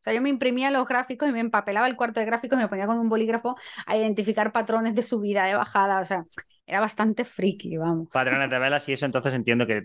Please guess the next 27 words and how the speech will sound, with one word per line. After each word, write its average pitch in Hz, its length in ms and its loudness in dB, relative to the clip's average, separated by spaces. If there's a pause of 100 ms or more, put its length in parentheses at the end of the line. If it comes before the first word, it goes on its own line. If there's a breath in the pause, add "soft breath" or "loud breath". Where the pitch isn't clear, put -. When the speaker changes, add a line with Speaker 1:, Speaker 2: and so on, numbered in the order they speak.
Speaker 2:
también 110 280 2
te 104 100 -2
gusta, 117 300 2
¿no? 113 120 4
En 117 80 0
plan, 104 280 0
los 101 100 -4
patrones. 202 320 0
Speaker 1:
Exacto. 180 80 -2 (440 loud breath)
Speaker 2:
Sí, 202 100 -20
Speaker 1:
A 233 100 0
mí 262 140 2
Speaker 2:
sí. - 0 -
Speaker 1:
personalmente 302 500 0
me 240 80 0
gustan. 202 320 -4
Yo 220 80 2
entiendo 285 440 0
que 196 340 0
todo 220 120 2
el 233 100 -6
tema, 220 540 0
eh, 208 440 0
chart, 214 400 0
eh, 202 540 0
de 196 140 -4
chartismo, 262 720 -2